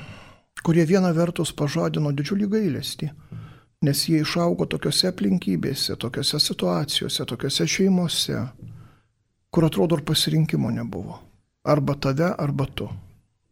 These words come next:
Kita vertus, kuris iš mūsų gali pasigirt, nu, duok Dieve, kad kažkas galėtų pasigirt, ir yra tokių žmonių, labai nedaug, kurie pasakytų, „Aš išaugau beveik tobuloj šeimoj, mano tėvai mylėjo vienas kitą ir,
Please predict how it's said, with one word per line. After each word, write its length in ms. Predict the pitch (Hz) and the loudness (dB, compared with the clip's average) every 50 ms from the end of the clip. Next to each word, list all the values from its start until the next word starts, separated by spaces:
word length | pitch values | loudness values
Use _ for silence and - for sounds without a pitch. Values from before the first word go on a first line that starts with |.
| _ - _ - | _ -10 _ -2
Kita 160 | 175 - 185 | 0 2 2
vertus, 540 | 156 151 139 - - - - - - - - - - - - _ _ _ _ _ - - | 2 2 0 0 -4 -10 -8 -6 -6 -6 -8 -12 -14 -20 -20 _ _ _ _ _ -10 0
kuris 300 | - 175 226 233 - 208 | 2 4 4 4 2 2
iš 120 | 175 - - | 2 2 4
mūsų 380 | 190 196 208 202 - - - 143 | 6 6 6 6 4 0 -4 -2
gali 240 | 139 151 156 156 147 | 0 2 2 2 0
pasigirt, 800 | 147 147 147 139 - - 139 139 151 180 202 196 143 - - - - 185 | 0 0 -2 0 0 0 0 2 2 2 2 2 -2 -8 -14 -6 0 0
nu, 120 | 151 151 147 | 2 2 4
duok 200 | 160 170 160 156 156 | 2 2 2 4 4
Dieve, 240 | 185 202 185 151 135 | 4 4 4 2 0
kad 140 | - 143 - - | -2 -4 -6 -6
kažkas 340 | - - - - 127 131 147 | -6 -4 -2 -2 -2 -2 0
galėtų 360 | - 139 156 160 156 - 143 | 0 2 2 0 0 -2 -6
pasigirt, 640 | - - - - 123 131 127 139 147 156 151 - 139 | -4 -2 -2 0 0 0 0 0 0 -2 -4 -4 -6
ir 100 | 127 - - - _ _ - - 208 170 | -6 -6 -10 -16 _ _ -6 2 4 4
yra 120 | 175 247 247 | 4 4 2
tokių 300 | - 170 - - 139 127 | 2 -2 -2 -2 -4 -2
žmonių, 280 | 117 117 120 127 131 131 127 | 0 0 0 0 0 0 0
labai 180 | 143 - 220 | 0 2 2
nedaug, 400 | 214 214 196 190 170 147 - - - - - _ _ _ - - | 2 4 2 2 0 -2 -4 -8 -14 -20 -20 _ _ _ -2 0
kurie 140 | 156 160 | 2 2
pasakytų, 460 | 160 160 151 - - - 156 - - 160 | 2 2 0 0 0 0 -2 0 0 0
„Aš 160 | 156 - - 156 | 0 0 0 -2
išaugau 360 | - - 156 156 151 147 147 | 0 0 2 0 2 2 2
beveik 300 | 139 139 139 143 139 - | 2 2 2 0 0 0
tobuloj 380 | - - 69 69 71 71 73 71 | -2 -2 0 2 0 0 0 0
šeimoj, 560 | - - 71 71 73 76 78 82 82 82 78 | -2 -2 0 2 2 2 2 2 2 2 2
mano 240 | 73 69 65 65 65 | 0 0 0 -2 -2
tėvai 320 | 65 - 135 127 135 135 147 | -2 -4 -2 -2 0 0 2
mylėjo 400 | 165 175 175 175 175 175 160 151 | 2 4 4 4 4 4 2 2
vienas 380 | 156 151 147 143 143 - - | 0 0 0 0 0 -2 -4
kitą 360 | - - 151 143 - 143 143 | -2 -2 -4 -2 -2 -2 -2
ir, 200 | 147 147 143 147 | -2 -2 -4 -6